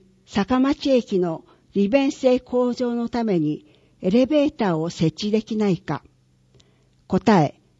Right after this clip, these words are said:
これまでもジェイアール東日本に対してエレベーター等の設置による段差解消などのバリアフリー化に向けた要望を行っているが、早期の実現は難しい状況である。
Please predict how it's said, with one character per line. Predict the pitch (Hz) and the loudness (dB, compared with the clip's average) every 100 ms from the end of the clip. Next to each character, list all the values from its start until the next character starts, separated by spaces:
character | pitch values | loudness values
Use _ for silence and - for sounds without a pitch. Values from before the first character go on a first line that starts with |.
| _ | _
こ | - | 2
れ | 247 | 4
ま | 262 269 | 4 4
で | 208 | 4
も | 165 160 - _ _ - | 2 0 -8 _ _ 4
ジ | 226 | 8
ェ | 262 | 10
イ | 269 | 8
ア | 254 | 4
ー | 214 | 2
ル | 175 170 | 0 -2
東 | - 202 294 269 | -2 0 0 0
日 | 262 | -2
本 | 254 269 | -2 -2
に | 220 196 | 0 0
対 | 214 196 | 2 2
し | 180 - | 2 0
て | 165 160 - - _ _ | -2 -2 -8 -20 _ _
エ | - 202 | 4 8
レ | 254 | 8
ベ | 262 277 | 8 4
ー | - | 4
タ | 233 190 | 2 0
ー | |
等 | - 220 185 | 0 0 2
の | 175 170 | 2 0
設 | 165 190 185 - | 0 0 0 -2
置 | 247 | 0
に | 240 | 2
よ | 226 226 | 2 2
る | 202 190 - - _ - | 0 -2 -10 -20 _ -2
段 | 202 254 | 2 2
差 | - 262 | 0 -2
解 | - 277 254 | 0 0 0
消 | - 214 | 0 0
な | 185 185 | 2 2
ど | 170 | 2
の | 156 151 - - _ _ - | -2 -2 -6 -18 _ _ -6
バ | 190 190 | 0 2
リ | 254 | 4
ア | 269 | 4
フ | 254 | 2
リ | 254 262 247 | 2 2 2
ー | |
化 | 254 | 2
に | 240 233 | 2 2
向 | 220 | 2
け | 220 208 | 0 0
た | 208 196 - | 0 -2 -6
要 | - 190 233 | -2 2 2
望 | 226 240 233 | 2 2 0
を | |
行 | 214 233 220 | 0 0 0
っ | |
て | 214 - 202 | 0 2 2
い | |
る | 190 | 4
が、 | 196 185 - - _ _ _ | 2 0 -4 -16 _ _ _
早 | - 294 294 | -2 4 4
期 | - 208 | 4 4
の | 185 | 4
実 | 165 170 208 | 4 0 0
現 | 196 196 | 2 4
は | 180 180 - | 4 2 2
難 | 185 190 247 269 | 0 2 0 -2
し | - 247 | 0 0
い | |
状 | 226 240 | 2 2
況 | 226 - 220 202 | 0 0 0 2
で | 185 180 | 2 0
あ | |
る。 | 151 | -2